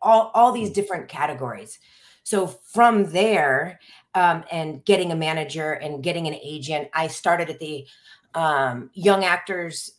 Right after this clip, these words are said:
Speaker 1: uh, Space, and it was with, uh, this woman, Diane Harden, and I started taking acting classes, um, with, gosh, who was in <laughs> this class? I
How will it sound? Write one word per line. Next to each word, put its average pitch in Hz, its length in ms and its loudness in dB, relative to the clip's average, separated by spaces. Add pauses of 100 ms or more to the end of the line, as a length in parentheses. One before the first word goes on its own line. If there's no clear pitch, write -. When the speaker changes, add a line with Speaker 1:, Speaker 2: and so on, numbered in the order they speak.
(120)
Speaker 1:
uh, 143 200 -2 (120)
Space, - 840 -6 (380)
and 170 300 2
it 170 120 -6
was 165 140 -8
with, 175 240 -8
uh, 139 140 0
this 139 180 -10
woman, 165 240 -4
Diane 160 360 2
Harden, 165 420 -2
and 156 100 -4
I 147 40 -6
started 160 300 -6
taking 151 380 -14
acting 175 420 -8
classes, 170 880 -4 (460)
um, 143 480 -2
with, 135 260 -6 (120)
gosh, - 480 -6 (360)
who 196 80 -16
was 170 140 -8
in 170 80 -6
<laughs> - 80 -8
this 202 140 -4
class? 190 260 -2
I 208 40 -2